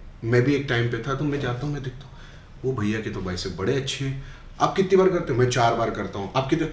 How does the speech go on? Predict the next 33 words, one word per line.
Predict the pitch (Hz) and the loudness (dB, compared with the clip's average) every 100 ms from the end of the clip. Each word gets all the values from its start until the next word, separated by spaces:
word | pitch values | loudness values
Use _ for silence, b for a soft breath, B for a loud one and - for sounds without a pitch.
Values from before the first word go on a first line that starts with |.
| B B B | B B B
क्योंकि | 214 214 285 - - - - - | -2 2 2 0 -10 -14 -16 0
आपने | 120 135 175 202 | 2 4 4 2
सिर्फ | 208 185 | 2 4
वो | 180 | 6
word | 175 170 | 6 4
सुन | 160 180 175 | 2 4 4
लिया, | 151 | 2
चार | - 123 117 | 0 2 2
बार, | 123 | 2
तीन | 120 127 120 | 0 0 0
बार, | 113 | 0
लेकिन | 110 139 170 | -2 0 0
क्यों | - 202 196 | 2 2 8
वो | 185 | 10
नहीं? | 185 - - B B B B | 10 6 0 B B B B
और | 123 170 - | 0 0 0
उनके | 135 135 135 208 | 2 4 4 2
bicep | 156 127 - 175 170 - - | 4 2 2 -2 -4 -12 8
क्यों | 170 202 | 10 12
वो | 196 | 10
इतनी | 190 190 | 10 8
बार | 190 | 8
train | 185 185 180 | 8 6 6
करते | 165 175 | 4 2
हो | |
तो | 160 | 2
मुझे | 123 104 | 2 2
नहीं | 104 | 0
पता। | 98 101 - 147 | 0 -4 -2 0
लेकिन | 151 190 - | 0 0 4
एक | 123 127 | 2 4
बात | 139 | 2
बताऊंगा | 110 101 104 127 | 0 -4 -4 -4